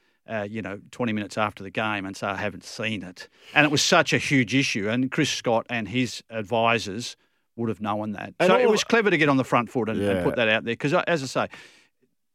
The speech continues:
Speaker 1: and he would have sensed and known, it, this is going straight to the tribunal. This is not gonna be an automatic handout of a two or three weeks and, and accept a, a one week off
Speaker 2: So
Speaker 1: for an
Speaker 2: what do you
Speaker 1: early
Speaker 2: think he'll
Speaker 1: plea.
Speaker 2: get? A month?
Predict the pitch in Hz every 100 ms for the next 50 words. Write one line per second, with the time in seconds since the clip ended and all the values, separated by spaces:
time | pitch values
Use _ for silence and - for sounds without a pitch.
0 | _ - 170 165 190 165 117 - - -
1 | - 131 - - 123 117 117 120 113 107
2 | - - 135 - 147 143 135 123 - 131
3 | 120 - 131 104 131 110 127 139 156 156
4 | 151 127 123 120 113 113 113 107 120 120
5 | 110 107 104 - 127 104 - 101 110 104
6 | - _ _ _ _ 120 107 110 127 110
7 | - - 123 - 101 90 _ _ _ _
8 | 101 - 117 131 123 110 123 120 - -
9 | 254 202 - 147 - - 123 92 - 110
10 | 123 190 - -